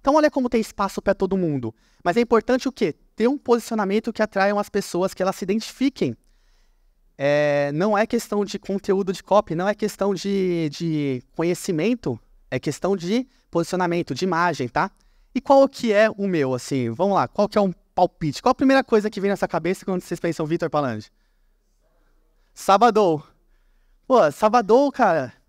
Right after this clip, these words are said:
é, e não é sem querer, é um negócio que eu tatuei. E sabe por que eu tatuei aqui no dedo? Porque sempre que eu vou postar alguma coisa,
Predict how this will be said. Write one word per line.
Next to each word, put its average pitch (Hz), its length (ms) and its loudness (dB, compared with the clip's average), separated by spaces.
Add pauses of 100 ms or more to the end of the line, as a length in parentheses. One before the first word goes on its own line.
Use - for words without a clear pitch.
é, 165 680 0
e 214 80 -2
não 247 160 2
é 277 420 4
sem 254 220 -2
querer, 220 360 0 (460)
é 160 140 -2
um 196 40 2
negócio 220 440 0
que - 100 -4
eu 285 100 2
tatuei. 330 640 2 (340)
E 254 80 -6
sabe 311 140 4
por - 60 -8
que 285 40 2
eu 240 60 4
tatuei 214 340 2
aqui 196 160 -2
no 185 80 0
dedo? 185 340 2 (600)
Porque 233 220 0
sempre 311 220 -2
que - 60 -2
eu 285 60 4
vou 262 120 2
postar 233 340 0
alguma 220 300 0
coisa, 240 500 2